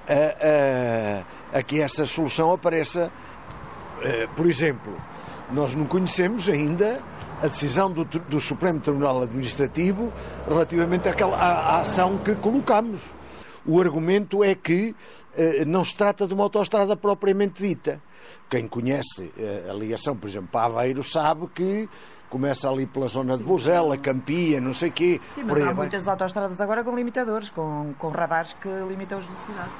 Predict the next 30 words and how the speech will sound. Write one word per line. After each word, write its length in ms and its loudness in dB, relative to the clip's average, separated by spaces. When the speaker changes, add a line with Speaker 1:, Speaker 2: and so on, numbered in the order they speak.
Speaker 2:
não 80 2
é? 40 4
Speaker 1:
Le-, 100 0
sim, 240 2
sim, 260 2
mas 180 0
é 80 2
cento 280 0
e 40 2
vinte. 300 0
E 100 6
aqui 400 0
acontece 480 0
uma 80 0
coisa 180 4
extraordinária. 760 4
O 80 4
governo 560 4
cobra 580 4
portagens 720 2
numa, 340 4
numa, 380 2
numa 200 4
estrada 360 2
que 140 -2
não 180 4
é 80 4
propriamente 840 2
uma 140 2
autoestrada 800 0